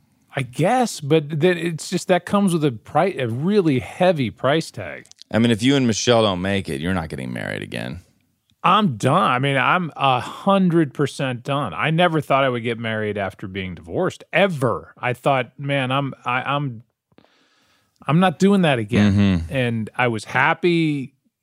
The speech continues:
Speaker 1: in that I had two daughters and all that. I wasn't expecting that, but I found somebody who was like, "I can't live without that person,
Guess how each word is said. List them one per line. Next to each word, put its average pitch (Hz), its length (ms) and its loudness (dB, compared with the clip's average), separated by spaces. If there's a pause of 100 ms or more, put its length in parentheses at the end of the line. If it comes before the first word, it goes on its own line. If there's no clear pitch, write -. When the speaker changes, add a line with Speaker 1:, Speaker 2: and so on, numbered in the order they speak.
Speaker 1:
in 135 240 -2
that 104 280 -2
I 110 140 -2
had 107 240 -2
two 120 140 -6
daughters 147 640 2
and 117 100 -2
all 123 160 0
that. 165 160 2
I 147 60 4
wasn't 165 260 0
expecting 90 840 -8 (140)
that, 90 320 -4
but 139 140 0
I 131 80 2
found 131 300 -2
somebody 120 260 -2
who 120 40 2
was 107 100 -4
like, 104 240 -4
"I 139 180 0
can't 131 400 -4
live 113 220 -2
without 107 360 -2
that 92 220 -4
person, 98 560 -8